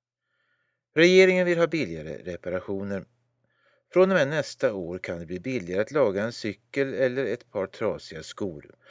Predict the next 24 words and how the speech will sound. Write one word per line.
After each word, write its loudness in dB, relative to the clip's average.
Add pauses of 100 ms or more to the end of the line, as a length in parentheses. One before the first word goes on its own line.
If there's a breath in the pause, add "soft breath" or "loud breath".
(160 loud breath)
Socialdemokraterna -6
och -2
Miljöpartiet 0
har -4
nyligen -6
kommit -6
överens 0
om -6
ett -6
förslag 0 (240 loud breath)
om 2
att 0
sänka -2
skatten -10
på -18
reparationer. -10 (500)
Det -4
säger 0
nyhetsprogrammet -10
Ekot. -18 (1400)
Förslaget 10
kommer -2
från -14
Miljöpartiet. -12